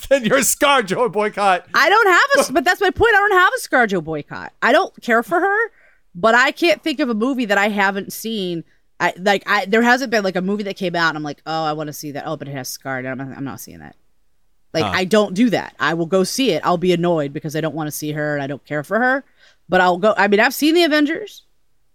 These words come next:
Speaker 2: I even saw Lucy because it's such a cool idea, but it was, it didn't live up. Um,
Speaker 1: I heard it wasn't that great.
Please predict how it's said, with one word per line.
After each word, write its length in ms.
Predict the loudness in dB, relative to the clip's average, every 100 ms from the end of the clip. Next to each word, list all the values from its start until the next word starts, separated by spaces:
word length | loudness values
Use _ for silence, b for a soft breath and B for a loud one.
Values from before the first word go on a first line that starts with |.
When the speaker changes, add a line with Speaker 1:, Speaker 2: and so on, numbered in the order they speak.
| 0
Speaker 2:
I 80 | 2
even 140 | 4
saw 220 | 2 4 4
Lucy 440 | 4 4 2 0
because 220 | -2 -4
it's 100 | -4
such 160 | -2 -2
a 60 | -4
cool 280 | 0 2 4
idea, 600 | 2 -2 -4 -4 -6 -8
but 220 | -4 -4 -6 _
it 140 | -8
was, 180 | -6 -8
it 140 | -10 -10
didn't 240 | -10 -8
live 160 | -8 -8
up. 220 | -8 -12 b b b -2
Um, 260 | 2 2
Speaker 1:
I 100 | 2
heard 160 | 0 -2
it 60 | -2
wasn't 240 | -4 -6
that 60 | -10
great. 140 | -12